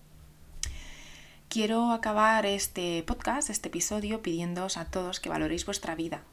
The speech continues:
que valoréis vuestras rutinas, que penséis en todo lo que tenéis, todo lo que podéis hacer y en las capacidades que tenéis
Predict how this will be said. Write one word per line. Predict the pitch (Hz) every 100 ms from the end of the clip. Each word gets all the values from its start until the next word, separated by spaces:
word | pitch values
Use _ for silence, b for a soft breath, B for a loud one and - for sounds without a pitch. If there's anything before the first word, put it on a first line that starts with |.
| -
que | 175
valoréis | 156 156 160
vuestras | 160 - 170 165
rutinas, | 165 165 156 156 -
que | -
penséis | 160 165 165 170
en | 175
todo | 175 175
lo | 175
que | 170
tenéis, | 160 151 151 165 -
todo | 160 175
lo | 175
que | 165
podéis | - 165 -
hacer | 151 - 170 -
y |
en | 180
las | 156
capacidades | - 151 151 156 175 -
que | 175
tenéis | 160 160 175 165 -